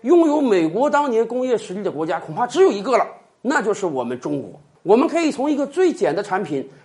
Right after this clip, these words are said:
口罩的生产能力上看到这一点。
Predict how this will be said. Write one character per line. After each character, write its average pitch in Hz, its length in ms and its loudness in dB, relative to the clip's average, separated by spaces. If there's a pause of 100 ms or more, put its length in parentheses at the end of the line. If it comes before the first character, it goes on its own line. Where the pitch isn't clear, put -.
(140)
口 190 400 2
罩 320 260 6
的 202 120 2
生 320 280 -2
产 - 280 0
能 254 180 0
力 320 80 -4
上 165 240 -2 (300)
看 285 320 4
到 151 120 2
这 131 120 -4
一 110 100 -6
点。 92 160 -16